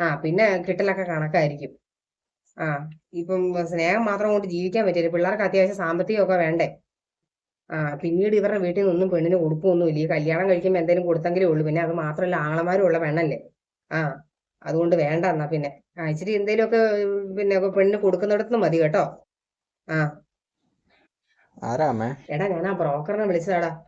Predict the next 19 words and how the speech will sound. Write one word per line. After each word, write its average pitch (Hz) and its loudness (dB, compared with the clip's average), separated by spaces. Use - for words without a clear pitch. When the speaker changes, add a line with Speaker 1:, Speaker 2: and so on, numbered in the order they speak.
Speaker 1:
ആ, 214 2
ഇരുപത്തഞ്ച് 226 2
പവന് 202 2
രണ്ട് 175 2
ലക്ഷം 208 -2
രൂപ 180 2
എന്നാ 185 4
കാണിക്കാനാ? 262 2
കല്യാണത്തിന് 233 0
ചെലവിനും 196 2
കൂടെ 262 6
തികയല്ല 175 0
രണ്ട് 156 0
ലക്ഷം 175 -2
രൂപ. 151 0
രണ്ട് 208 2
ലക്ഷം 262 0
രൂപയ്ക്ക് 247 2
ഇപ്പൊ 208 -2